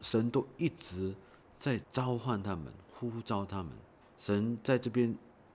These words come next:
不停的预备一些合用的器皿，能够让神来使用，好让整个救恩、整个传福音的这个使命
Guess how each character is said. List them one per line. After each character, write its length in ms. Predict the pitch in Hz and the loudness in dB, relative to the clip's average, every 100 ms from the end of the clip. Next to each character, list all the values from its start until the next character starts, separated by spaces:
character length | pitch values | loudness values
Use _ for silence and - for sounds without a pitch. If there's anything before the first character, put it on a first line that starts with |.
| - | -4
不 100 | 147 | -4
停 300 | - 107 104 | 2 2 2
的 100 | 110 | 0
预 160 | 147 135 | 2 2
备 220 | 104 131 | 4 4
一 120 | 107 | 4
些 200 | 117 120 | 2 2
合 260 | 107 - 98 | 0 2 2
用 240 | 113 113 | 4 2
的 100 | 98 87 | 0 -2
器 360 | - - 110 | -6 -4 -2
皿， 160 | 85 73 - - - - | -4 -8 -14 -20 -12 0
能 180 | 107 | 0
够 160 | 117 139 | 4 4
让 240 | 135 120 | 4 0
神 640 | 104 - - 101 90 95 104 - - - | 0 0 2 2 2 0 -6 -14 -20 -8
来 200 | 85 90 | -2 -2
使 380 | 90 - 85 76 | 0 -4 -4 -4
用， 180 | 90 82 69 - - - - | -2 -4 -6 -18 -20 -20 -12
好 340 | 95 104 104 | -4 0 0
让 220 | 107 143 110 - | 2 0 -2 -2
整 260 | 104 98 | 0 0
个 180 | 95 143 120 | 2 2 2
救 320 | - 143 123 | 4 6 6
恩、 360 | 101 117 117 117 - - | 6 4 4 -4 -14 -4
整 200 | - 98 | 0 4
个 140 | 104 131 | 6 4
传 340 | - 92 101 | 4 0 0
福 240 | - 92 | -2 -2
音 240 | 98 95 95 | 0 -2 -4
的 80 | 92 | -6
这 160 | 87 117 | -4 -4
个 100 | 107 | -4
使 300 | - - 82 | -4 -6 -4
命 220 | 98 | -4